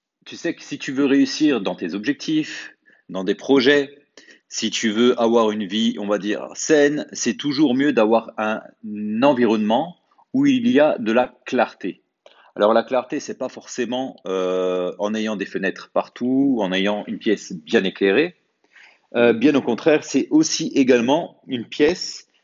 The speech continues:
euh, où il y a de l'espace, où il y a de la sobriété. Ce qui compte, ce qui est super important,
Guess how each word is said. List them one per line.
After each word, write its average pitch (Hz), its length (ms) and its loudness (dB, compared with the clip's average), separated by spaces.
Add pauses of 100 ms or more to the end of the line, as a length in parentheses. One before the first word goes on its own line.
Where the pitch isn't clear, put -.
(380)
euh, 120 680 2 (100)
où 202 420 -6 (880)
il 147 140 -4
y 131 240 2
a 143 400 2 (680)
de 131 160 -4
l'espace, - 800 -6 (340)
où 214 560 -6 (600)
il 135 160 -6
y 131 120 2
a 147 140 6
de 127 100 0
la 131 120 2
sobriété. 117 1000 -2 (760)
Ce - 280 -18
qui 202 200 -6
compte, - 560 -2
ce - 100 -18
qui 127 80 0
est - 20 0
super 156 320 0
important, 135 640 -2